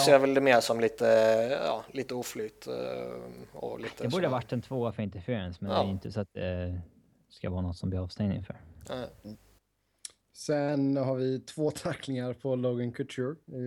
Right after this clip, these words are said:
Speaker 3: i San Jose. En från Dustin Brown och en från Milan Lucic. Eh, Lucic tog även och bråkade lite efteråt också.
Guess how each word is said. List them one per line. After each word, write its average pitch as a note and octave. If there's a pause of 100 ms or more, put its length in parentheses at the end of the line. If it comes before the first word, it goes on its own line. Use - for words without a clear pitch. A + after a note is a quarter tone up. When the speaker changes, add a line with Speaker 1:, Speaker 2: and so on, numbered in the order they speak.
Speaker 3:
i A2+
San C3
Jose. C#3
En C3
från C3
Dustin C3
Brown B2+
och B2+
en A#2+
från B2
Milan B2
Lucic. B2+
Eh, B2 (500)
Lucic B2+
tog B2+
även A#2+
och A#2
bråkade A#2
lite A#2
efteråt A2+
också. A#2+